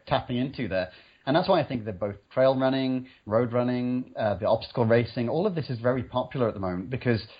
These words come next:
it's like we're rebelling against our more sedentary lifestyles. And people are getting a little bit bored of, of not having that active part to their life. And so,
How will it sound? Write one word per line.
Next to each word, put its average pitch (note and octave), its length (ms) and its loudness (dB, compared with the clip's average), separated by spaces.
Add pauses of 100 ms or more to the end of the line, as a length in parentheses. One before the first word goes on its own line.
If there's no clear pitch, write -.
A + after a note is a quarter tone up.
(360)
it's - 180 0
like D#3+ 220 4
we're C3+ 160 8
rebelling B2 480 4
against G2+ 500 -4
our G2+ 200 0
more G#2 260 -2
sedentary A#2+ 400 0
lifestyles. F#2 640 -2
And G#2 140 -8
people F3 240 -2
are - 20 0
getting B2+ 280 2 (300)
a A2+ 60 -4
little C3+ 160 0
bit A2 220 0
bored D3+ 320 4
of, F2+ 100 -4 (100)
of F2 140 -8
not G#2 220 -2
having B2 320 -2
that E2+ 180 0
active - 460 -2
part F#2+ 240 -2
to - 100 -20
their F2+ 140 -2
life. G2 360 -2
And F#2+ 140 -4
so, G2+ 280 4